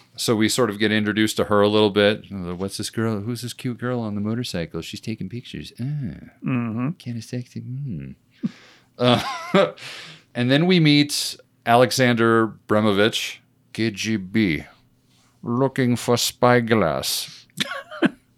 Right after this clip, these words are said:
Speaker 1: Uh, even though he talks nothing like that in
Speaker 2: Well, you
Speaker 1: the
Speaker 2: know what's,
Speaker 1: movie.
Speaker 2: you know what's funny is I initially thought he was a,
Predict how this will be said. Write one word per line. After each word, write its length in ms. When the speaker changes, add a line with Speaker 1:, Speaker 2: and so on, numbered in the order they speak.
Speaker 1:
Uh, 200
even 200
though 120
he 80
talks 320
nothing 340
like 280
that 200
in 60
Speaker 2:
Well, 100
you 80
Speaker 1:
the 60
Speaker 2:
know 60
what's, 140
Speaker 1:
movie. 140
Speaker 2:
you 80
know 80
what's 220
funny 240
is 180
I 140
initially 760
thought 360
he 180
was 420
a, 180